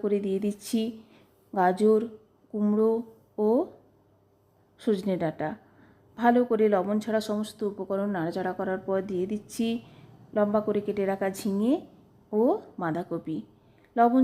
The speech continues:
ছাড়াই সমস্ত উপকরণ হালকা করে নাড়াচাড়া করে তেলের সঙ্গে এইভাবে কষিয়ে নেওয়ার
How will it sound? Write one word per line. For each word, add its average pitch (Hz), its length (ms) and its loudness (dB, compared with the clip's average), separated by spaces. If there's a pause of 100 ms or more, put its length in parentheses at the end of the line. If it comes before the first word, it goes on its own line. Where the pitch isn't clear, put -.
ছাড়াই 226 300 0 (120)
সমস্ত 220 340 -4 (120)
উপকরণ 202 520 -2
হালকা 220 300 -2
করে 214 320 0
নাড়াচাড়া 196 460 -2
করে 208 320 -2 (380)
তেলের 208 320 2
সঙ্গে 202 240 -2 (100)
এইভাবে 196 280 -2 (120)
কষিয়ে 196 320 -2
নেওয়ার 180 280 -2